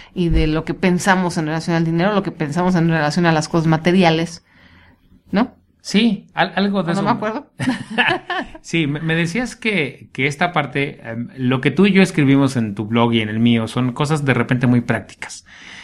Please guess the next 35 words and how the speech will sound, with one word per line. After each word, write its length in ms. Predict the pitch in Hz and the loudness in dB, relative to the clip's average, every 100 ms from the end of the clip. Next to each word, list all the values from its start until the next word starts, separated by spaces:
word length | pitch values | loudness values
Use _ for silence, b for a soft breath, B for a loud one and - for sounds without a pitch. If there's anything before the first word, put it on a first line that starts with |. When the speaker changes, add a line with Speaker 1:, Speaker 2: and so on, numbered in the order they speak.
| B - | B -2
Speaker 2:
El 180 | 117 | 2
decirle 300 | 117 113 147 | 2 2 2
a 40 | 147 | 2
la 160 | 120 | 2
gente 320 | 113 131 131 131 | 0 -2 0 -2
el, 380 | 110 104 101 101 | -2 -4 -6 -6
el 220 | 101 101 | -6 -4
know-how, 520 | 113 120 - 101 90 | -2 -4 -4 -8 -6
¿no? 160 | 98 113 | -6 -6
El, 80 | 104 - | -6 -8
el 220 | 113 110 | -6 -4
cómo 300 | 139 143 135 | 0 2 2
hacerlo. 480 | 120 - 110 87 - b b b b | -2 -4 -8 -8 -20 b b b b
Pero 180 | - 143 | -6 -4
en 100 | 160 | -2
esta 300 | 202 240 214 | -2 -4 -2
parte 300 | 180 160 143 | -2 -2 -6
decías, 440 | 127 127 127 - _ _ | -8 -8 -10 -10 _ _
eh, 400 | 139 127 120 117 113 | -12 -8 -8 -8 -8
la 100 | 120 | -8
última 180 | 139 151 | -6 -6
vez 100 | 147 | -6
que 80 | 147 | -10
platicamos, 400 | 123 - 135 131 | -12 -6 -6 -6
y 20 | |
que 160 | - 143 | -2 0
esa 160 | 170 | 2
es 100 | 165 | 0
la 100 | 156 | 0
que 80 | 131 | -2
me 100 | 120 | -4
gustó 260 | 110 101 131 | -4 -8 -6
mucho, 280 | 120 113 123 | -6 -8 -10
es 60 | |
decías, 360 | 110 101 113 - | -12 -12 -12 -14